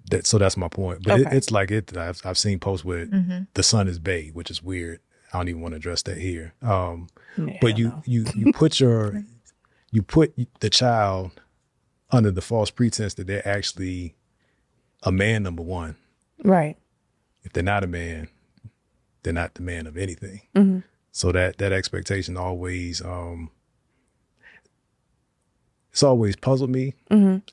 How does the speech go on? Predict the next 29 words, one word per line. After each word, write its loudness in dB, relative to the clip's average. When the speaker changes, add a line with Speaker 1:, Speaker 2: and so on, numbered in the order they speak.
Speaker 1:
I've 2
never 2
had -2
to -6
deal -2
with -4
it -6
directly, -6
um, -10
but -14
I -8
was -6
just 0
curious 0
about -4
how 0
do 2
you 0
get -6
to -12
that -10
place? -10
Speaker 3:
Mm. -4
Speaker 1:
Is 6
it 4
because 0
you're -4
subconsciously -2
substituting 0